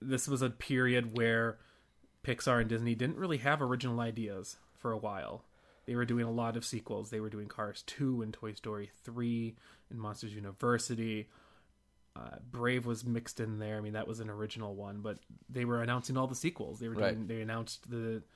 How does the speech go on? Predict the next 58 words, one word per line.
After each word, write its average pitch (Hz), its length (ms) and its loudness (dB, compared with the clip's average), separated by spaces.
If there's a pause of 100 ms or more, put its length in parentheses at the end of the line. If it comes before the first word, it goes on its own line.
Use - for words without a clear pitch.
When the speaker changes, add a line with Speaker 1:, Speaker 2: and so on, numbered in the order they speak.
(260)
Speaker 1:
this - 160 0
was 135 140 2
where 135 120 6
they 123 200 4
talked 120 260 2
about 120 220 2
how 120 80 2
there's 117 200 2
pre-production 120 520 -2
for 117 120 -6
Finding 117 340 2
Nemo 117 260 2
two, 139 320 2
which 120 180 -2
is 117 80 -4
now 110 140 -4
coming 113 280 -4
out 110 140 -4
next - 300 -8
year. 104 160 -2
Toy 127 180 -2
Story 123 240 -2
four 170 320 4
is 139 80 -2
coming 113 240 4
Speaker 2:
Yep. 123 80 2
Speaker 1:
out 113 60 -2
in 117 60 -2
two 120 180 -2
years. 107 400 -2
Speaker 2:
And 110 80 4
Speaker 1:
I - 20 6
Speaker 2:
there's 110 120 6
Speaker 1:
mean, 110 60 10
Speaker 2:
always 113 200 8
little 113 160 10
rumors 113 260 8
about 107 240 6
Incredibles 113 420 2
two. - 280 -4 (440)
Speaker 1:
Yeah, 113 400 2
I 143 200 6 (160)
wish 147 180 4
that 117 100 -6
they 120 80 2
would 113 120 0
do 113 100 0
one 113 120 0
of 110 60 -2
those, 107 220 -2
but 117 160 -2
we'll 143 80 4
get 135 140 4
to 127 80 -2
that 113 200 4
later. 110 360 0 (1080)
Speaker 2:
Or, 123 100 2
Speaker 1:
Um, 120 200 4